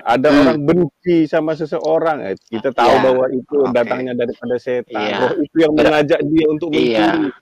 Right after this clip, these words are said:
Speaker 1: Roh
Speaker 2: Oke,
Speaker 1: itu yang
Speaker 2: berarti,
Speaker 1: mengajak dia untuk
Speaker 2: iya.
Speaker 1: membunuh.
Speaker 2: Nah, berarti yang mengajarkan untuk membunuh Yesus iblis, dan Yesus berkata, "Apabila engkau belum membenci keluargamu, orang tuamu, ibu bapamu, engkau belum bisa menjadi pengikutku." Apakah itu roh iblis juga?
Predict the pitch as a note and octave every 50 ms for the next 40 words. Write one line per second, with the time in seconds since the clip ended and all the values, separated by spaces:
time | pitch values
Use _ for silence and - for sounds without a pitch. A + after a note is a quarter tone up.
0 | _ _ _ - - A#2 A2 G#2 - D#3+ D#3 - F3+ E3+ D#3+ C#3+ - E3 E3 D#3+
1 | D3+ E3 C#3+ D3+ D3+ D#3+ D#3 D#4+ D4+ - - G#3+ G#3+ A#3 G#3 G3+ G3 - - -
2 | - E4 D#4+ - - - _ _ _ _ _ _ _ _ - A#2 G2+ G2+ G#2 G2
3 | G2 F#2+ - - - _ _ _ _ _ - - _ _ _ - A#2 A#2 B2+ B2+
4 | C3 C#3+ - D3+ D3+ C#3 C3+ B2+ B2+ B2 A#2+ B2 B2 A#2+ B2 - C3 A#2+ A#2 A#2
5 | A#2+ A2+ - - B2 B2 A#2+ A#2+ A#2+ A#2+ A2+ G#2+ G2+ G#2 - - D3+ C3 - -
6 | C3 A2+ G2+ G#2+ B2 C3 A#2+ A2 - - - A#2+ A2 A2+ A#2 B2 C3 C3 C#3+ B2
7 | A#2+ A2+ A2+ A2 - - G#2 G#2 - A#2+ A#2 - - A2+ A#2+ C3 A#2+ C3 B2+ B2
8 | C#3 C#3 C#3 C#3 C3+ C3 B2+ B2 A#2+ A#2+ B2 B2 B2 - D#3+ D3+ D3+ C#3+ - C#3
9 | B2+ B2+ A#2+ A#2+ A#2+ C#3 C#3 C3+ C3+ C3 A#2 B2+ B2 A#2+ A#2+ A2+ - B2+ C3 C3+
10 | C#3 C#3 C3 B2 B2 C#3 B2+ B2 B2 A2 A2+ A2+ - B2+ B2 B2 B2 A#2+ A#2+ A#2
11 | - B2 A#2+ A#2 A#2+ A2+ A2 A2+ A#2+ C3+ B2 - C#3 A#2+ A2+ A2+ A2+ A2 B2 A2+
12 | A2+ G#2 - G#2+ G#2 - - G2 G2 _ - G#2 F#2+ - - - A#2 - A#2+ B2
13 | - - C3 B2 - - B2 - - C3 G#2+ A2+ A2+ - - G2 G2+ B2+ B2+ G#2